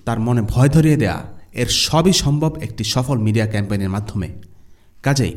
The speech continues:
মন, মনন আর ময়দান, এ সব কিছু নিয়েই যুদ্ধ।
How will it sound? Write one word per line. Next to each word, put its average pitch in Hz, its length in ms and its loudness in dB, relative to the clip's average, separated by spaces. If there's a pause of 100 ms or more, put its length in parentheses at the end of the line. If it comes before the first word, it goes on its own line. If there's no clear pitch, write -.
(540)
মন, 139 600 0 (120)
মনন 127 560 2
আর 95 140 -6
ময়দান, 101 480 0 (600)
এ 117 120 -2
সব 165 400 2
কিছু 180 240 0
নিয়েই 139 240 2
যুদ্ধ। 98 460 -8